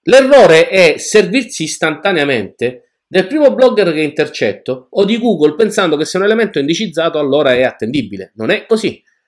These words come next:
Un errore grosso sui social media che se non facciamo attenzione diventa preoccupante.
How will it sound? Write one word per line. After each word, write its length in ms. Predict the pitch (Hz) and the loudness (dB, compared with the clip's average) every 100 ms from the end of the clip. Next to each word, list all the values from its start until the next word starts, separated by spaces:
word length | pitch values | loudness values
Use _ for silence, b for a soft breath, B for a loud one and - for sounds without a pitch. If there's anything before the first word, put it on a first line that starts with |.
| _ _ - | _ _ 2
Un 160 | 175 | 4
errore 320 | 262 294 311 190 | 4 6 4 6
grosso 480 | 262 185 - - | 6 4 0 -10
sui 120 | - 131 | -8 -6
social 380 | 143 - 107 | -4 -4 -6
media 500 | 160 151 107 147 - _ _ _ _ _ _ _ - | -4 -2 -2 -4 -6 _ _ _ _ _ _ _ -8
che 120 | 165 | -6
se 560 | - 220 202 - - _ _ _ _ _ _ _ _ _ | 2 2 2 -4 -20 _ _ _ _ _ _ _ _ _
non 160 | - 156 | -4 -2
facciamo 300 | 156 - 180 | -2 -2 -2
attenzione 800 | - 147 - 123 101 101 101 _ _ _ _ _ _ _ _ | -2 -6 -6 -4 -4 -6 -10 _ _ _ _ _ _ _ _
diventa 460 | 110 131 180 180 | -8 -4 0 0
preoccupante. 800 | 120 113 113 175 110 - - _ | 0 -4 -2 -2 -2 -8 -18 _